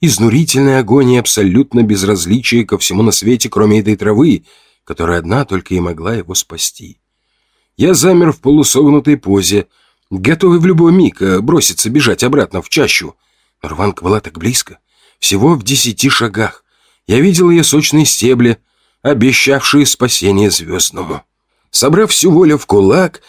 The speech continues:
сделал первый неуверенный шаг к краю зарослей. Зверь лишь хрипло, с бульканьем выдохнул, продолжая механически жевать и глотать траву. Я опустился на колени и начал быстро, почти яростно вырывать рванку с корнями,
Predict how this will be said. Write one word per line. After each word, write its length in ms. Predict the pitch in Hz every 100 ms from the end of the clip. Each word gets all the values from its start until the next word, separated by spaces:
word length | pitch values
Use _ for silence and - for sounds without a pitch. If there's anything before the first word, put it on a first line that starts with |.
| _
сделал 440 | 85 - 131 156 147
первый 360 | 107 120 117
неуверенный 500 | 110 107 95 98 95
шаг 320 | 92 95 98
к 40 | -
краю 280 | 87 92 87
зарослей. 600 | 85 85 - 87 - - _ _ _
Зверь 320 | 76 71 104
лишь 240 | 101 101 -
хрипло, 520 | - 92 123 139 143 _ -
с 120 | 87
бульканьем 760 | 87 101 117 127 151 147 151
выдохнул, 500 | 98 110 139 - 165
продолжая 640 | 147 104 92 82 98 123 127 _ _
механически 880 | 131 117 113 92 98 - 120 - 123
жевать 520 | 101 87 78 110 110
и 40 | 104
глотать 480 | 92 80 95 101
траву. 440 | - 92 85 101 - _ _ _ _ _
Я 160 | - 180
опустился 520 | 185 151 226 170 180
на 60 |
колени 320 | 180 214 233 123
и 40 |
начал 260 | 170 - 123
быстро, 360 | 85 185 165
почти 320 | 156 117 -
яростно 600 | 135 80 156 143 - 151 - - _
вырывать 520 | - 104 95 90 127 -
рванку 420 | 87 110 120 101
с 80 | -
корнями, 520 | 107 92 139 107